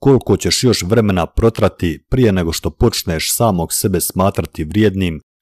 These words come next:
najboljih stvari i više ni u čemu ne zastranjuješ od razuma koji povlači razlike? Primio si načela,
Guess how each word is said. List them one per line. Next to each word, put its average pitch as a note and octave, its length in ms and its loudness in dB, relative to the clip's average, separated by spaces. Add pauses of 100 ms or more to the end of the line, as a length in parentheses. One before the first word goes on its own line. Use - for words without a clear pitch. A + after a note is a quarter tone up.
(100)
najboljih G2 600 2
stvari G#2 520 2 (340)
i F#2+ 100 -4
više A2 340 0
ni A#2+ 160 2
u G#2+ 60 4
čemu F2 300 -2
ne E2+ 120 -4
zastranjuješ F2 720 0
od D#2 140 -8
razuma F2+ 540 2 (280)
koji F2+ 320 0
povlači F#2 760 2
razlike? E2+ 600 -2 (760)
Primio G#2 320 4
si - 160 -4
načela, F2 600 2